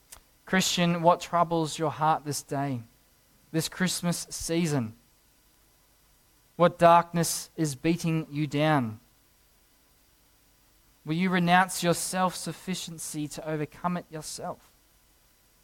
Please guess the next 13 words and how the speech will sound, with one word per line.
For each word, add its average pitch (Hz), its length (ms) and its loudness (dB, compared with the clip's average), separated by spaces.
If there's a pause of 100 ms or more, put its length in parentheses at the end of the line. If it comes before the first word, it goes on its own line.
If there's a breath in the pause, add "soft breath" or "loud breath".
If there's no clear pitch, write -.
(420)
Will 165 120 0
you 190 140 4
place - 760 -2 (520)
those 180 520 0
things 139 480 -2
into 151 180 -8
the 151 140 -4
hands 170 480 -2
of 156 180 -6
Jesus, 160 600 -8
your 143 160 -6
loving 165 520 -6
Saviour? 147 600 -12